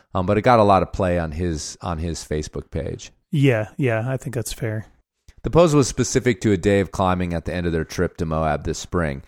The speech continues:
Speaker 1: and they got on some routes closer to Moab, not in Indian Creek, some off-with routes that had these big, big reputations.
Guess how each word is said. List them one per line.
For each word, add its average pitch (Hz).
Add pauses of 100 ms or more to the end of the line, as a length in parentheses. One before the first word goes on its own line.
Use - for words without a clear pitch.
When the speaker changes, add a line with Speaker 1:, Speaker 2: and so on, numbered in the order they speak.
(460)
Speaker 1:
and 87 (100)
they 101
got 95
on 92
some 95
routes - (160)
closer 127
to 110
Moab, 98
not 107
in 107
Indian 92
Creek, 87
some 87
off-with 82
routes 82
that 87
had 87
these 82 (140)
big, 95 (240)
big 90
reputations. 80